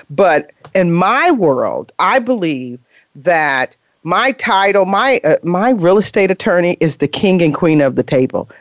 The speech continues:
They are the master at the table. And so when we get back from break, I wanna, I wanna make sure we understand the role of the realtor, uh, the role of the mortgage person, the role of the at-, attorney, and,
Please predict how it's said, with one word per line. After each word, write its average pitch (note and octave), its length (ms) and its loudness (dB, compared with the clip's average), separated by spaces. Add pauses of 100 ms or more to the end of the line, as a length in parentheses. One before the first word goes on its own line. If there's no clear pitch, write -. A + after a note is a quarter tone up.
They A#3 220 2
are G#3+ 100 2
the D3+ 160 0
master D#3 640 -2
at C#3 140 -2
the C3+ 80 -6
table. C3+ 380 -2 (200)
And G3+ 160 0
so G#3+ 160 2
when G3+ 160 2
we C4+ 100 4
get D4 220 0
back F#3+ 240 0
from E3 160 -6
break, D3+ 400 0
I D#3+ 60 -4
wanna, A#3 260 0
I F3+ 60 -2
wanna G#3 340 0
make D#3+ 240 0
sure - 180 0
we D3+ 160 2
understand D3 520 0 (260)
the D#3 80 2
role E3+ 420 4
of F#3+ 100 0
the G3 100 2
realtor, D3+ 600 2 (380)
uh, D3 140 0
the D#3 160 0
role F3+ 500 4
of E3+ 140 2
the D#3+ 80 -2
mortgage D#3 480 -2
person, C#3 480 0 (300)
the D#3 100 2
role F3 440 4
of F3 140 2
the C#3 160 -2
at-, - 220 -4
attorney, D3+ 600 -2 (300)
and, D#3+ 240 2